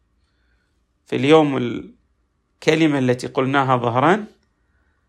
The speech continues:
لها ارتباط بذلك، يعني أن العوالم الغيبية نحن لا ندرك أسرارها، ولا نحيط بها علما، وإنما الروايات تكشف لنا اللثام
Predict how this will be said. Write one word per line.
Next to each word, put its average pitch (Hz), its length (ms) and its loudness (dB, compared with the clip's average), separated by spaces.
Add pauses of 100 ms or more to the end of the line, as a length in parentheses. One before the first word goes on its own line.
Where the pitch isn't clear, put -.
(140)
لها 180 220 4
ارتباط 214 540 4
بذلك، 151 800 0 (240)
يعني 131 320 -4
أن 131 160 -2
العوالم 147 580 2
الغيبية 131 800 -2 (520)
نحن 156 280 0
لا 190 260 4
ندرك 185 580 0 (360)
أسرارها، 147 760 2 (640)
ولا 254 220 2
نحيط 214 360 0
بها 151 260 2
علما، 127 560 -2 (880)
وإنما 254 500 0
الروايات 233 800 2
تكشف - 520 -6
لنا 202 240 2
اللثام 165 840 2